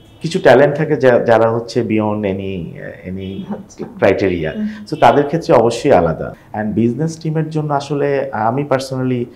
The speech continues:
Speaker 1: শিক্ষাগত
Speaker 2: হুম।
Speaker 1: যোগ্যতাটাকে অত বেশি, আহ, প্রায়োরিটি দিই না, but শিক্ষাগত যোগ্যতার দরকার আছে। কিন্তু কর্মজীবনটা is a different battle,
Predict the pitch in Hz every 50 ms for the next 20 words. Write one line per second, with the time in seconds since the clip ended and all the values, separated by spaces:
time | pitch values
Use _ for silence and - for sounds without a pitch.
0 | - - - - - - 123 123 127 113 123 110 - - 107 123 117 - 120 123
1 | 120 - 120 - - - - - 127 117 120 117 - - 123 120 120 117 113 -
2 | - - - _ _ - _ - - 92 95 92 95 92 98 107 107 110 110 123
3 | - 135 151 160 165 160 - - 131 - 139 135 139 135 135 107 117 110 113 117
4 | 117 113 98 87 95 90 87 - 95 85 76 76 - - - - - 110 110 117
5 | 110 107 120 123 127 139 147 143 147 147 147 147 147 147 143 143 143 123 113 113
6 | 117 - 120 117 117 113 104 104 101 - 90 87